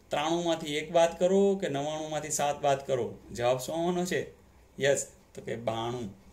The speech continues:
તો જવાબ બાણું ઝીરો સાત. અ, તમારી પાસે કેલ્ક્યુલેટર હોય તો ચેક કરો. <laughs> મજા આવી કે નહીં? તો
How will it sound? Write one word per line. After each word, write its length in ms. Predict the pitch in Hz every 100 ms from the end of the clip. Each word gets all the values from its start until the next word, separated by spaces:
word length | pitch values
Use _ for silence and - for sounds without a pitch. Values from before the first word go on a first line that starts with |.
| - -
તો 100 | -
જવાબ 280 | 120 113 113 -
બાણું 520 | 110 110 113 123 135
ઝીરો 280 | 123 110 107
સાત. 220 | 104 - - - _ _ - -
અ, 260 | 135 151 156
તમારી 180 | 160 160
પાસે 200 | 160 175
કેલ્ક્યુલેટર 460 | 156 135 151 151
હોય 80 | 170
તો 80 | 202
ચેક 240 | 196 156
કરો. 260 | - 180 - - _ _ _ _ - 123
<laughs> 800 | - - - - - - -
મજા 180 | 151 202
આવી 180 | 277 294
કે 80 | 233
નહીં? 220 | 139 - - - - -
તો 440 | 294 294 - -